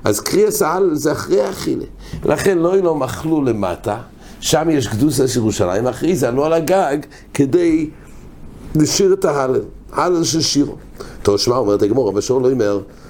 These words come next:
אנחנו בנושא של גג עם עליאס נזקת שהוא לא אומר. תושמע, בשור לא אומר, עליאס,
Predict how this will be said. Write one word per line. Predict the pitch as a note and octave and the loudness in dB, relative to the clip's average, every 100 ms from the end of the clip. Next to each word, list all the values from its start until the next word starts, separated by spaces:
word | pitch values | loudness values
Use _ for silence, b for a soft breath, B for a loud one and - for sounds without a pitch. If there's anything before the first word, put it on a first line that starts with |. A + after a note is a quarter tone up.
| B | B
אנחנו | A#2 C3+ | -2 2
בנושא | C3+ C3+ B2 | 2 2 2
של | E3+ C#3+ | 0 2
גג | C3 C3+ | 2 2
עם | C3 | 2
עליאס | C3 D3 B2 | 2 0 0
נזקת | C3 C#3 B2+ | 0 0 0
שהוא | C#3+ C#3 | 2 4
לא | |
אומר. | A#2+ G2+ F#2+ B B | 4 0 -4 B B
תושמע, | - F3+ - C3+ | 0 2 2 2
בשור | C3 B2+ D3+ C#3+ | 2 2 2 4
לא | C#3+ | 2
אומר, | D#3+ C3 | 2 0
עליאס, | C#3 D#3+ C3 - | 0 0 -2 -4